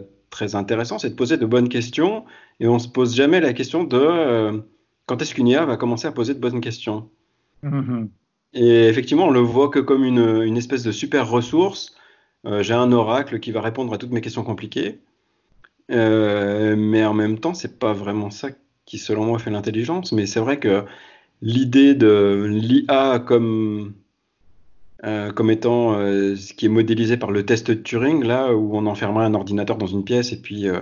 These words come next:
Speaker 1: si j'arrive pas à repérer par mes interactions que c'est un ordinateur, alors il a gagné le test, est vraiment basé sur cette idée de, de production de réponses,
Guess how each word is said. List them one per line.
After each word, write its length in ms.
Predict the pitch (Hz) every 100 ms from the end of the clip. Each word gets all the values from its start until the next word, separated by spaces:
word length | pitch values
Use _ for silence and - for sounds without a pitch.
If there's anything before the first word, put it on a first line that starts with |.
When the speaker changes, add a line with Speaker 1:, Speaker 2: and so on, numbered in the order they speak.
| 113 - _ _ -
Speaker 1:
si 140 | 110
j'arrive 280 | 104 98 -
pas 120 | 117
à 40 |
repérer 440 | 104 113 110 113 117
par 140 | 110
mes 140 | 104 101
interactions 520 | 107 107 110 120 113
que 160 | 101
c'est 120 | 98 104
un 100 | 101
ordinateur, 500 | 98 104 101 127 113
alors 220 | 98 101
il 80 | 98
a 60 |
gagné 240 | 98 98 95
le 60 |
test, 460 | 95 151 180 - - _ _ _ _ _ _ _ _ _ -
est 240 | 117 110
vraiment 360 | 104 104 147 190
basé 220 | 135 117
sur 180 | 127 -
cette 240 | 117 107
idée 300 | 117 113 127
de, 480 | 117 104 98 95 92 92 - _ _ _ _ _ _ _ _ _
de 200 | 113 107
production 480 | 107 - 123 120 127
de 60 | 113
réponses, 600 | 110 120 135 131 - _